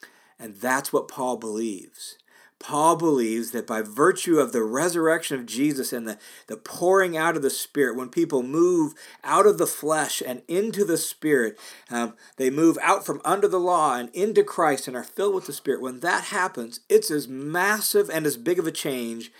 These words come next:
as, um, a statue going from being carved stone to being a living person. That's what happened to you when you became a Christian.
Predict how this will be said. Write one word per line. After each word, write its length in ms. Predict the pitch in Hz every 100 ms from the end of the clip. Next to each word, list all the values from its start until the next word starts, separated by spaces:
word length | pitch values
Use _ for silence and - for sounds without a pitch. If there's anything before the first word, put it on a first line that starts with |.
| - - _
as, 420 | 127 131 135 131 - - - -
um, 420 | 113 113 113 113 -
a 80 |
statue 760 | 113 - - 156 180 - 143 123
going 300 | 135 135 135
from 160 | 139
being 180 | 123 123
carved 460 | 120 156 151 147 143
stone 560 | - 147 135 120 120
to 100 | 117 113
being 320 | 120 120 123
a 180 | 117 110
living 880 | 110 117 127 143 123 117 107 104 98
person. 760 | - 127 113 - - 87 82 _ - - _
That's 460 | 123 117 147 202 -
what 140 | 180
happened 420 | 175 160 175 147
to 120 | 143 120
you 580 | 120 165 202 117 98
when 240 | 101 117 113
you 120 | 127
became 360 | 135 135 147 143
a 60 |
Christian. 580 | 143 160 156 - 90